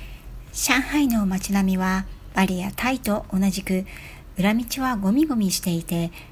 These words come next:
お世辞にも清潔感にあふれているとは言えず、古くて匂うところもある。私はこういうアジア独特の混沌として、ちょっと匂ってごちゃごちゃしている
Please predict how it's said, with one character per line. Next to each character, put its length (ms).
お 40
世 180
辞 220
に 140
も 220
清 280
潔 280
感 220
に 180
あ 60
ふ 120
れ 120
て 100
い 160
る 160
と 100
は 80
言 260
え 40
ず、 220
古 240
く 80
て 320
匂 260
う 80
と 140
こ 160
ろ 60
も 280
あ 100
る。 100
私 320
は 220
こ 180
う 60
い 260
う 100
ア 140
ジ 180
ア 140
独 220
特 260
の 260
混 240
沌 220
と 120
し 80
て、 220
ち 120
ょ 40
っ 40
と 100
匂 240
っ 20
て 320
ご 100
ち 120
ゃ 60
ご 100
ち 100
ゃ 60
し 100
て 80
い 140
る 180